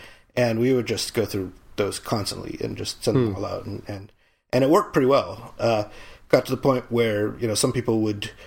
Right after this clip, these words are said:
Speaker 1: who knew my apps would see the code and, and, you know, instantly start, uh, downloading and, and using it. So, but the, the one problem with promo codes has always been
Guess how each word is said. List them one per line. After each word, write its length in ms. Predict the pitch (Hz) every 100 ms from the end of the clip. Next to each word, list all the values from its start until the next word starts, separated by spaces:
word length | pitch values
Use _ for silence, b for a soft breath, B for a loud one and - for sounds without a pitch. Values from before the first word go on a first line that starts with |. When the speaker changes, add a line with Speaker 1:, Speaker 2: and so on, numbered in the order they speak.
| B -
Speaker 1:
who 140 | 117
knew 240 | 120 135
my 140 | 127 110
apps 460 | 117 127 131 - 113
would 340 | 107 104 104
see 220 | - 123
the 100 | 107
code 420 | - 160 147 143 127
and, 280 | 113 113 -
and, 320 | 104 101 98 - -
you 100 | 107
know, 180 | 95 98 - 117
instantly 400 | 123 - 110 101
start, 420 | - 104 - -
uh, 240 | 101 - -
downloading 440 | 110 104 101 104 101
and, 160 | 95 95
and 120 | 104
using 240 | 98 98
it. 80 | - - B B
So, 140 | - -
but 260 | - 143
the, 140 | 160 127
the 100 | 143
one 200 | 175 220
problem 560 | - - 175 190 113 101
with 180 | 98 -
promo 240 | 92 -
codes 320 | - - - 117
has 160 | 104
always 320 | 120 127 113
been 300 | 104 98 113